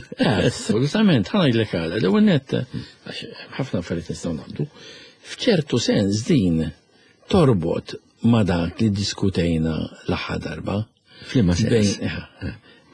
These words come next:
Speaker 2: l-affarijiet materjali u l-valuri li mhumiex materjali. Għax hawnhekk kellna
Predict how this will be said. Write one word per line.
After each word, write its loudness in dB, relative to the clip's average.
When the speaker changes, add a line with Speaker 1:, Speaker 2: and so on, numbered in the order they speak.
Speaker 2:
l-affarijiet 0
materjali 2
u -6
l-valuri -2
li 0
mhumiex -4
materjali. -6
Għax -2
hawnhekk 2
kellna 4